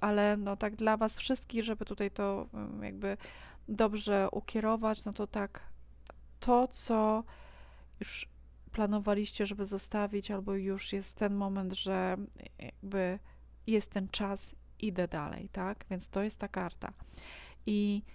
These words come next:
następna karta to jest Paź Monet i Paź Monet Wam przynosi pieniądze. Przynosi Wam pieniądze, przynosi Wam propozycje, zapowiedź czegoś, co, e, no, będzie korzystne, tak?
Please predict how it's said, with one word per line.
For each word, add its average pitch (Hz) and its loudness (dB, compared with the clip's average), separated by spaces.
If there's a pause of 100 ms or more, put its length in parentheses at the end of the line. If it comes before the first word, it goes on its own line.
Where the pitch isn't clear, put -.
(320)
następna 214 2
karta 214 4
to - -2
jest - -4
Paź 208 2
Monet 180 0
i 190 -2
Paź 214 0
Monet 202 -2
Wam 185 0
przynosi 196 -2
pieniądze. 185 -2 (300)
Przynosi 202 -2
Wam 190 -2
pieniądze, 208 0
przynosi 185 -6
Wam 185 -2
propozycje, 190 0 (440)
zapowiedź 202 0
czegoś, 196 2
co, 185 0 (220)
e, 175 -2 (260)
no, 196 -2
będzie 190 0
korzystne, 190 -2
tak? 190 -2